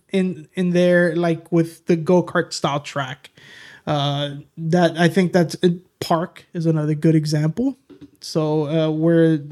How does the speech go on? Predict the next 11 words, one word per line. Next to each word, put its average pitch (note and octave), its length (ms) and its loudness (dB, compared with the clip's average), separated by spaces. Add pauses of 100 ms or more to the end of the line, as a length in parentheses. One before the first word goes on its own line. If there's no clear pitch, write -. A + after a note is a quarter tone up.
(320)
Chelsea E3+ 360 0
does E3 240 4
all D#3+ 140 4
his D#3 180 0
videos D#3 380 0
and F#3+ 120 -2
stuff, A3 320 -4 (300)
that's D#3 300 -6
a E3 40 0
great D#3 400 2
track. E3+ 400 -2